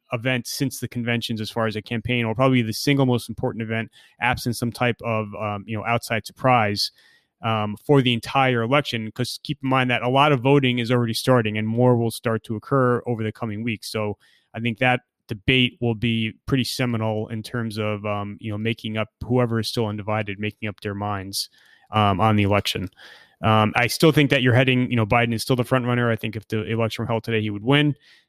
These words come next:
Um, you know, the House looks safely in Democratic hands, and then the Senate, um, that is the biggest wild card. That's the biggest area of uncertainty. It looks like the Republicans will lose a couple of seats, um, but it's not necessarily clear that they will surrender their majority.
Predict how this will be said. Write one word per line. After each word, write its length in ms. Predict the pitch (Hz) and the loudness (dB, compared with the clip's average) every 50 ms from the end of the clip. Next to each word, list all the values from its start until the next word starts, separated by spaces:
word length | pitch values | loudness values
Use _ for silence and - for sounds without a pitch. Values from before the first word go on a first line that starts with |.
| _ - | _ -6
Um, 500 | 117 117 113 110 107 107 107 104 - - _ _ | -4 -2 -2 -2 -2 -4 -4 -6 -10 -12 _ _
you 60 | 113 | -2
know, 40 | 107 | -2
the 80 | 113 110 | -2 0
House 300 | - 123 120 113 - - | 0 0 -2 -2 -2 -6
looks 160 | 104 - - | -4 -2 0
safely 580 | - 131 120 110 - - 123 117 113 107 85 | 0 2 0 0 -2 -4 -2 -2 -2 -2 -4
in 360 | 110 113 110 110 110 107 95 - - _ _ _ | -4 -2 -2 -2 -2 -4 -6 -8 -14 _ _ _
Democratic 460 | 120 113 113 110 - 120 113 107 - | -2 0 0 0 0 0 -2 -2 -2
hands, 340 | 117 117 110 110 113 110 - | -2 -2 0 0 -2 -2 -4
and 140 | - 110 | -6 -6
then 120 | 110 107 107 | -4 -4 -4
the 80 | 104 | -4
Senate, 540 | - - - - - 127 123 120 120 113 - - _ _ _ _ _ _ _ _ _ _ | -4 -4 -2 0 0 2 2 2 2 0 -2 -6 _ _ _ _ _ _ _ _ _ _
um, 400 | 110 113 110 107 107 104 104 104 | -6 -4 -2 -2 -2 -2 -4 -4
that 240 | 110 123 135 147 147 | 0 2 4 4 4
is 140 | 143 123 - | 2 0 0
the 100 | - 123 | -2 -2
biggest 400 | 104 139 131 120 123 - - - | 2 2 2 2 2 0 2 2
wild 260 | 127 120 120 120 113 | 4 4 4 4 2
card. 200 | - 117 110 107 | 0 -2 -2 0
That's 220 | 117 117 113 - - | 0 0 -2 -2 -6
the 100 | - 110 | -8 -4
biggest 340 | 101 120 117 117 110 - - | -2 -2 -2 -2 -4 -4 -4
area 200 | 117 117 113 110 | -2 -2 -2 -2
of 80 | 104 | -4
uncertainty. 560 | 104 104 - - 120 123 120 113 113 110 107 107 | -6 -8 -6 -4 -4 -4 -4 -4 -6 -6 -6 -6
It 60 | 104 | -2
looks 260 | 110 139 156 - - | 2 2 2 4 4
like 140 | 143 139 - | 2 2 4
the 80 | 131 | 4
Republicans 520 | 127 113 - 131 131 120 - - 120 117 107 | 2 4 4 2 2 2 2 2 0 0 0
will 220 | 113 113 113 113 123 | -2 -2 -2 2 2
lose 560 | 135 139 131 127 123 117 - - - - - _ _ _ | 4 6 6 6 4 2 0 -4 -8 -10 -12 _ _ _
a 260 | - - _ _ - | -20 -20 _ _ 0
couple 260 | - 170 156 - 156 | 2 2 2 4 4
of 140 | 139 120 - | 2 2 2
seats, 600 | - - 127 117 117 - - - - - - - _ _ _ _ _ _ _ | -2 -2 -2 -2 -2 -2 -6 -10 -12 -12 -12 -16 _ _ _ _ _ _ _
um, 640 | - 117 113 113 110 107 107 104 107 107 104 101 - _ _ _ _ _ _ _ | -8 -6 -4 -4 -4 -4 -6 -6 -6 -8 -10 -12 -16 _ _ _ _ _ _ _
but 180 | - 127 117 117 | 0 2 2 2
it's 180 | 113 - - - | 2 0 -2 0
not 220 | 131 131 131 123 | 2 2 2 2
necessarily 320 | 127 120 - - 123 117 | 0 -2 -2 -2 -4 -4
clear 200 | - - 127 123 | -2 -2 -2 -2
that 80 | 113 104 | -2 -2
they 80 | - 113 | -4 -4
will 180 | 110 110 107 | -4 -4 -6
surrender 480 | - - - 110 110 110 110 113 110 104 | -6 -6 -6 -4 -2 -2 -2 -2 -2 -2
their 160 | 104 104 104 | -4 -4 -6
majority. 560 | 101 98 92 107 104 101 98 95 95 95 - | -6 -6 -4 -4 -2 -2 -2 -4 -6 -8 -10